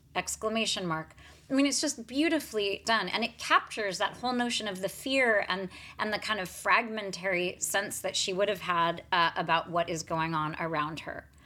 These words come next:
Okay, now we're gonna go on to pages eighty-one, two, and three, really jumping ahead in history. Um, and this tells you, I mean, again, by page eighty-one, the, you know, we're, things are sort of,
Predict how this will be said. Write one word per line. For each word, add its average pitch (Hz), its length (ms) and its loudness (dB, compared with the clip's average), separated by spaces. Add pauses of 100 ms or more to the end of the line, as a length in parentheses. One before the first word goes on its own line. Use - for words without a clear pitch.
(360)
Okay, 240 280 4 (240)
now 262 220 6
we're 294 100 2
gonna 269 240 0
go 247 220 4
on 226 220 4
to 226 100 -2
pages 208 500 0
eighty-one, 208 720 0
two, 220 220 0
and 196 180 -2
three, 240 480 0 (240)
really 202 220 4
jumping 214 440 0
ahead 202 600 2
in 214 140 -2
history. 233 680 0 (1000)
Um, 226 180 6
and 277 100 8
this 403 120 4
tells 359 240 4
you, 262 140 2
I - 40 0
mean, 240 200 2
again, 226 420 2
by 220 160 6
page 247 360 -4
eighty-one, 214 880 2
the, 208 220 -2
you 208 140 0
know, 196 100 0
we're, 202 200 0 (280)
things 220 280 -2
are 196 80 -2
sort 190 240 0
of, 175 160 2